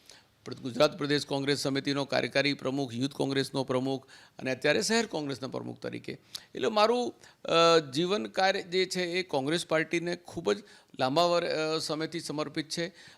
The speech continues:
અને હું લોકો સાથે સતત તમે જુઓ છો કે, અ, મારી જે ઓફિસ છે, મારું કાર્યાલય છે,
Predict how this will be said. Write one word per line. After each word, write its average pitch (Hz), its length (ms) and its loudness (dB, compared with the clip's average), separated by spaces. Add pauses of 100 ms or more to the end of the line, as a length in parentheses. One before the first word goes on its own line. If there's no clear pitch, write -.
(100)
અને 180 140 0
હું 196 200 2
લોકો 185 380 6
સાથે 135 380 4 (360)
સતત 202 400 4
તમે 180 260 4
જુઓ 175 260 0
છો 165 140 -2
કે, 170 440 -2 (280)
અ, 151 320 6
મારી 151 360 4
જે 156 140 2
ઓફિસ 143 460 2
છે, 147 180 2
મારું 131 400 0
કાર્યાલય 135 440 0
છે, 156 320 -4